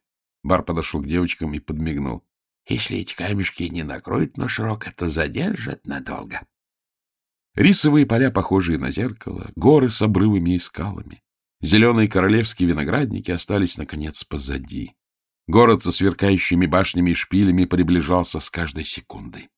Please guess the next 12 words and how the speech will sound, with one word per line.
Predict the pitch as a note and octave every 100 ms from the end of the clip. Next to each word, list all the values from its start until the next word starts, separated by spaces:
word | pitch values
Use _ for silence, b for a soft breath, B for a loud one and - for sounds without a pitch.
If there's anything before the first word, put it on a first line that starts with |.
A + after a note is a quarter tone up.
| _ _ _ _ _ _ _
Еще | - G2+ - G#2 G2+
издалека | E2+ G#2 G#2 A2+
увидели | G#2 F2 G2+ F#2+ F2+
девочки | E2+ G2+ F#2+ - F2+
темный | - A2+ A2+ G#2+
силуэт | - F2+ F#2+ F2
башни | E2 E2 - D#2
смерти, | - D#2+ F#2+ D#2 C#2+
поднимающейся | - D2 D#2 D#2 D#2 D2+ D2 - D#2
под | - -
самые | - C2+ C#2+
облака. | C2+ - - - -